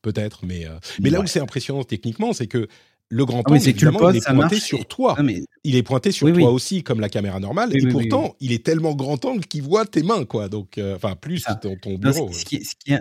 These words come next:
Speaker 2: ce qui est intéressant aussi, c'est le fait, c'est la façon dont ça fonctionne. C'est-à-dire qu'on branche l'accessoire MagSafe, vu qu'il est N F C, en fait, il déclenche cette fonctionnalité, et il se connecte à l'ordinateur, le, finalement, le plus proche.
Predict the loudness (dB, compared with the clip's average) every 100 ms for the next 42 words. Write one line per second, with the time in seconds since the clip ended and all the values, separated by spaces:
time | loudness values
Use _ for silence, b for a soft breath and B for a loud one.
0 | -6 -10 -4 -2 0 0 0 0 -2 -4
1 | -4 -4 -2 0 0 0 0 0 2 2
2 | 0 0 0 -2 0 -2 -2 b b b
3 | _ -6 -4 -2 0 2 2 0 0 -2
4 | 0 0 -2 -10 _ _ -6 -2 -2 0
5 | 0 0 -6 -20 _ -6 -4 2 4 4
6 | 4 2 0 0 0 -4 -4 -2 0 0
7 | -2 -4 -8 -4 -2 0 0 -2 -4 b
8 | b b -6 -2 4 4 4 4 2 4
9 | 0 2 0 0 -2 -2 0 0 0 0
10 | -4 -6 2 2 2 -8